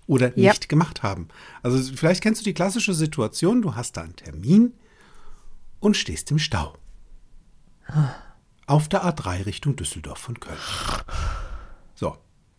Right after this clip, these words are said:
Speaker 1: das ist jetzt nicht neu. Verstehst du? Es gibt Uhrzeiten, da ist das absolut null neu. Nur
Speaker 2: Mhm.
Speaker 1: was du tun kannst am Ende des Tages, dann fahr halt früher los.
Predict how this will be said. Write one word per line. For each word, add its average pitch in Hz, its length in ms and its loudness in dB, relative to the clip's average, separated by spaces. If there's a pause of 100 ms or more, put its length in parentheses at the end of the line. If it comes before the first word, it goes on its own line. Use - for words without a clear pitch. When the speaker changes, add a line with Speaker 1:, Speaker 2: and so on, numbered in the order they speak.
Speaker 1:
das 127 220 2
ist - 220 4
jetzt 156 240 4
nicht 185 240 4
neu. 170 320 6 (520)
Verstehst 180 440 4
du? 120 40 0
Es - 140 -4
gibt 190 260 -2
Uhrzeiten, 196 560 4
da 214 120 8
ist 226 380 2
das 233 320 0
absolut 165 560 0
null 175 240 6
neu. 147 340 4 (800)
Nur 180 200 8
Speaker 2:
Mhm. - 20 0
Speaker 1:
was 185 160 6
du 165 80 2
tun 285 280 6
kannst 143 220 4
am 117 140 2
Ende 110 180 0
des 104 160 -6
Tages, 107 360 -2
dann 107 180 -6
fahr 110 180 -8
halt 98 120 -10
früher 101 260 -8
los. 101 460 -10